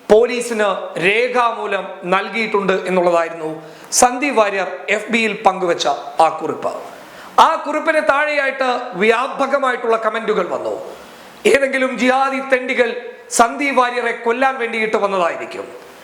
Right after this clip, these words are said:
സന്ദീപ് വാര്യരെ ഇല്ലാതാക്കാൻ വേണ്ടിയിട്ട് ഒരു കൂട്ടം ആളുകൾ അവിടെ തക്കം പാർത്ത് നിൽക്കുന്നുണ്ട്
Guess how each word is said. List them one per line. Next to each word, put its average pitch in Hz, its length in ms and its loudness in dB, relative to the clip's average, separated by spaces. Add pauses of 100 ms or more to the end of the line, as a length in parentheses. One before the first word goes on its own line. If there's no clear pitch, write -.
(180)
സന്ദീപ് 262 380 2
വാര്യരെ 262 340 2
ഇല്ലാതാക്കാൻ 254 680 0
വേണ്ടിയിട്ട് 233 600 2 (520)
ഒരു 254 200 6
കൂട്ടം 254 380 0
ആളുകൾ 254 380 2
അവിടെ 226 540 -2 (240)
തക്കം 254 300 0
പാർത്ത് 240 400 0
നിൽക്കുന്നുണ്ട് 240 480 2